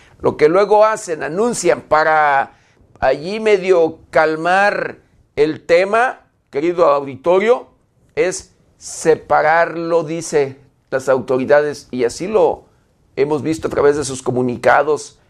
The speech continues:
y a través de las declaraciones de la propia autoridad municipal, eh, hablando de la capital del estado de Michoacán, querido auditorio, que, eh, lo separan del cargo provisionalmente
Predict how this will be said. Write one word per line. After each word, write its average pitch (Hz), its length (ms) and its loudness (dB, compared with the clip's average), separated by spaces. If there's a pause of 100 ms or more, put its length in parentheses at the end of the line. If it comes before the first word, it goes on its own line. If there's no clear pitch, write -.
(140)
y 131 140 -2 (140)
a 131 180 -2
través 143 540 0
de 156 80 -2
las 143 140 -4
declaraciones 135 640 -2
de 127 100 -4
la 127 120 -4
propia 151 220 0
autoridad 135 420 -2
municipal, 143 800 -4 (560)
eh, 127 720 2
hablando 156 340 0
de 139 100 0
la - 120 -2
capital - 400 -4
del 147 120 -4
estado 156 340 -4
de 127 80 -4
Michoacán, 120 420 -4
querido 113 280 -4
auditorio, 220 580 0 (540)
que, 208 380 -2 (460)
eh, 131 500 2 (720)
lo 123 120 -4
separan 151 460 0
del 131 180 -6
cargo 151 460 0
provisionalmente 156 1400 -2